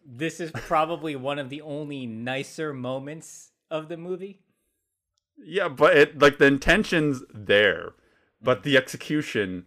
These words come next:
Speaker 2: is, like, it's all wrong. Uh, if, and even if if you have a even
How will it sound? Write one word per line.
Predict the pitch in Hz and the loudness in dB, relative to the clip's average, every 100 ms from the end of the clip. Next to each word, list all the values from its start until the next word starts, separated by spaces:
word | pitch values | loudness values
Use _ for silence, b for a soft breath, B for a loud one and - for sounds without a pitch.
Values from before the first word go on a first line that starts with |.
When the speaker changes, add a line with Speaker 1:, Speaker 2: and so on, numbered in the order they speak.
| _ _ _ _ | _ _ _ _
Speaker 2:
is, | 117 117 | -4 0
like, | 113 104 - | 2 0 -4
it's | 123 | 4
all | 160 123 | 4 8
wrong. | 113 113 87 76 _ _ _ _ 113 | 8 8 4 -2 _ _ _ _ -4
Uh, | 127 | -2
if, | 151 160 143 | 0 -2 0
and | 139 139 | 2 2
even | 139 147 139 | 0 0 -4
if | 117 - _ _ | -6 -6 _ _
if | 113 107 | -10 -4
you | 113 | 0
have | 123 120 | 2 2
a | 110 _ | 0 _
even | 135 117 113 | -8 -4 -6